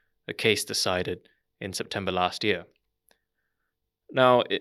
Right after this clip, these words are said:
in that case, the court found that an agreement that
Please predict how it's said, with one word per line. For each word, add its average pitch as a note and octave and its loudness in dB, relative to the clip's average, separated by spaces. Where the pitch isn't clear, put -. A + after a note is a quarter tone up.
in C3 0
that C3+ 4
case, F#3 4
the A2+ -6
court - -2
found B2+ 0
that A2 2
an G#2+ 0
agreement A#2 -2
that - 0